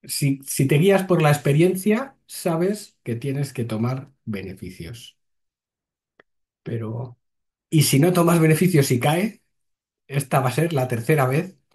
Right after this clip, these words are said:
que te pillan en renuncio. La del diecisiete dieciocho, la del veintiuno y ahora el veinticuatro. Y sería destrozante.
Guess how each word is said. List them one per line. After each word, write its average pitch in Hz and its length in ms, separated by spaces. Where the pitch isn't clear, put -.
que 131 120
te 117 120
pillan 156 360
en 127 140
renuncio. 120 520
La 107 120
del 107 120
diecisiete 120 480
dieciocho, 190 500
la 147 100
del 120 160
veintiuno 160 560
y 143 80
ahora 147 140
el 147 80
veinticuatro. 120 720
Y 135 140
sería 127 360
destrozante. 117 800